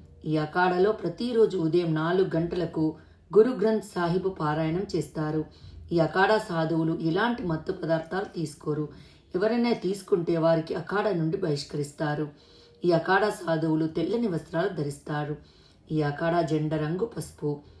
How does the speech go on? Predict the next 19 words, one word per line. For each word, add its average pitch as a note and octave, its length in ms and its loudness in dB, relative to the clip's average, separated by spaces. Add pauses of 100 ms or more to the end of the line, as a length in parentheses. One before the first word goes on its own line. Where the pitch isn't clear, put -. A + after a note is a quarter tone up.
(360)
వారు F3+ 200 4
రుద్రాక్షమాల E3 760 0
ధరిస్తారు. D3 680 -4 (520)
ఈ D#3 100 2
అఖాడా E3 380 2
శ్రీ D#3+ 260 -2
మహంత్ D#3 360 -2
జ్ఞాన్ E3 440 0
సింగ్. D3+ 440 -4 (1080)
పన్నెండు D3 520 -2 (440)
పెద్ద F#3+ 220 2
ఉదాసీన్ G3+ 720 4
అఖాడా D#3 440 -2 (140)
సిక్కుది. D#3 580 -4 (540)
శ్రీ A#3 120 0
పంచాయతీ A3+ 760 2
అఖాడా F3+ 320 2
పెద్ద E3+ 360 -2
ఉదాసీన్ G#3+ 720 0